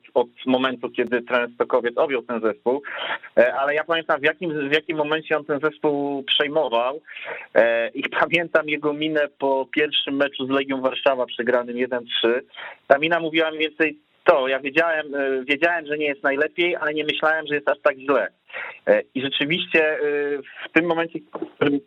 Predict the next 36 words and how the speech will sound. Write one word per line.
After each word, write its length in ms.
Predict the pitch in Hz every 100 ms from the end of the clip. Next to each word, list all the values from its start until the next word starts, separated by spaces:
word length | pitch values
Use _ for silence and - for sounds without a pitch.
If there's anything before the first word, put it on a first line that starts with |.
| -
trener 280 | 156 156
Stokowiec 420 | 143 143 160 147 151
obejmował 500 | 131 143 156 151 147
zespół, 380 | 151 - 165
no, 200 | 160 165
no, 140 | 175 180
zespół 280 | 196 185 190
znajdował 300 | 190 185 180
się 160 | 185
w 140 | 180 -
katastrofalnym 760 | 180 180 175 175 180 156 139
stanie 280 | 117 120 110
pod 160 | 107 123
każdym, 480 | 131 120 120 117 110
pod 160 | 120
każdym 340 | - 113 117 113
względem, 600 | 110 120 117 113 131 147 - - - -
e, 240 | 104 107 110
po, 180 | - 120
po 400 | 123 117 117 117
kadencji, 840 | - 120 123 117 - 117 117 120 120 - - - -
e, 260 | 104 101
Adama 360 | 123 120 131 127
Owena. 540 | 127 120 117 113 135 - - - -
E, 200 | 107 110 -
i 60 | -
to 180 | 196
jest 160 | 196 175
chyba 220 | - 120
taka, 320 | - 143 147
e, 40 | 139 120 - 117 117
zasługa 440 | 139 - 160 151
wielka 340 | 143 160 156
numer 240 | 151 147 143
jeden, 340 | 143 151 160
<laughs> 80 | 151